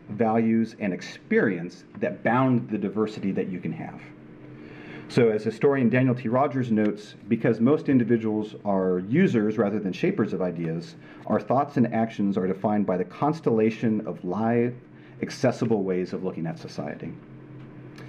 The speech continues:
Uh, each generation of Army officers was similarly defined by its own particular constellation of ideas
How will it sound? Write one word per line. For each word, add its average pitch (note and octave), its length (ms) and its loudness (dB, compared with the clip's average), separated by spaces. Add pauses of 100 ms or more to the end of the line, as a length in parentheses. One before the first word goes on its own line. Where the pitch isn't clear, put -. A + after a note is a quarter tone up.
(640)
Uh, A2+ 260 4
each E3 160 2
generation C3+ 380 4
of G#2 120 0
Army C#3 220 4
officers A2+ 400 -2
was F#2+ 140 -4
similarly E3+ 300 2
defined G#2 380 0
by G#2 100 2
its G2+ 140 2
own D#3+ 200 4
particular A2 380 2
constellation G#2 680 -2
of G2 80 0
ideas F#2+ 760 2